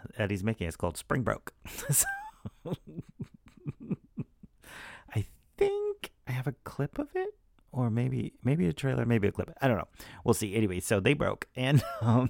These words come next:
she bought all, she spent all her money on Nyjah tickets,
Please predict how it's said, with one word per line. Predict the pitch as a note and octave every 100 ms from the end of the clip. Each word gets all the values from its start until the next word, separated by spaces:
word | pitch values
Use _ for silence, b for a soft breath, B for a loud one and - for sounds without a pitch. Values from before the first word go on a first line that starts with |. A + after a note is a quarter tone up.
| -
she | - -
bought | A2+ - A2+
all, | A2 - A2 B
she | - A#2
spent | - A#2 G#2
all | G#2
her |
money | G2+ F#2+ F#2+
on | F2+ F2 F2+ G2+
Nyjah | F#2+ F#2+ F2 F2+
tickets, | - - E2 -